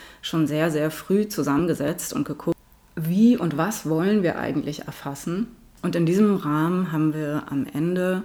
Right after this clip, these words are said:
sieben Themengebiete erarbeitet oder uns auf sieben Themengebiete geeinigt, die wir angucken wollen.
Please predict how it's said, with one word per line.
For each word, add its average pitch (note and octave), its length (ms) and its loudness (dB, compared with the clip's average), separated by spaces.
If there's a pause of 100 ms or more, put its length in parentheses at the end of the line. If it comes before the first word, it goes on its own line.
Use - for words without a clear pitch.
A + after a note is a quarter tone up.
(120)
sieben G#3 420 4
Themengebiete G#3 920 0 (640)
erarbeitet G#3 880 -2
oder E3+ 200 0
uns F3 120 -2
auf E3 140 -4
sieben G3 260 2
Themengebiete F#3 680 0
geeinigt, A3 800 0
die F3+ 100 0
wir D#3+ 140 -2
angucken D#3+ 540 -4
wollen. D#3+ 480 -4